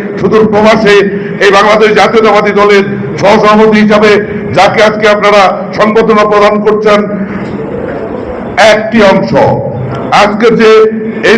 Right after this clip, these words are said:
সংবর্ধনা অনুষ্ঠানের প্রধান অতিথি হিসেবে উপস্থিত আছেন এস এম মজিদুল ইসলাম,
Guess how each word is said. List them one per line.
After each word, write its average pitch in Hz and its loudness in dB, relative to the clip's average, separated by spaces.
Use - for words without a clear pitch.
সংবর্ধনা 220 2
অনুষ্ঠানের 214 2
প্রধান 208 4
অতিথি 214 2
হিসেবে 220 2
উপস্থিত 214 2
আছেন 214 2
এস 190 0
এম 214 2
মজিদুল 220 2
ইসলাম, 214 2